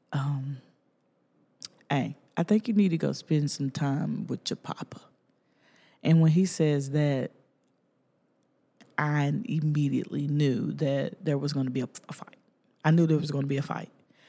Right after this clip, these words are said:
um, because there was, there was already lies that I were, I was letting, you know, kind of plant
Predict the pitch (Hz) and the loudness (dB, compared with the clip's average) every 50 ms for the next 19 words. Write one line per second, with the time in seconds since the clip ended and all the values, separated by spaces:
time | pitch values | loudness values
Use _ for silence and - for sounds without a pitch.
0 | - - _ _ _ - - 151 156 151 151 139 147 - - 147 147 151 147 151 | -20 -20 _ _ _ -2 0 0 0 0 0 -2 -4 -2 0 -2 -2 0 -4 -6
1 | 151 135 131 156 147 151 160 156 151 156 147 135 - 151 151 151 156 151 156 - | -8 -6 -2 -2 0 0 2 0 0 0 -2 -6 -4 -4 -2 0 0 -2 -2 -2
2 | - 160 160 160 160 165 165 156 160 151 147 143 - - _ _ _ _ _ _ | -2 0 0 2 2 2 2 2 0 -2 -2 -4 -10 -18 _ _ _ _ _ _
3 | _ _ _ - 156 160 160 156 165 165 160 156 151 151 147 - 147 147 151 147 | _ _ _ -2 2 2 2 2 2 0 0 0 -2 -2 -2 -2 -2 -2 0 -2
4 | 147 143 151 - - - - 151 151 151 147 139 147 147 151 156 160 160 156 151 | -2 -4 -4 -6 -4 -4 -2 0 0 0 0 -2 0 0 2 2 2 2 2 2
5 | 147 151 147 147 143 - - - _ _ _ _ _ - - 151 147 139 139 139 | 0 0 -2 -4 -6 -8 -12 -20 _ _ _ _ _ -4 -2 0 0 0 0 -2
6 | - - - 156 151 151 151 147 - - - - 170 156 151 - - _ - - | -4 -4 -4 -4 -4 -4 -4 -6 -8 -10 -4 -4 -2 -2 -2 -6 -10 _ -16 -16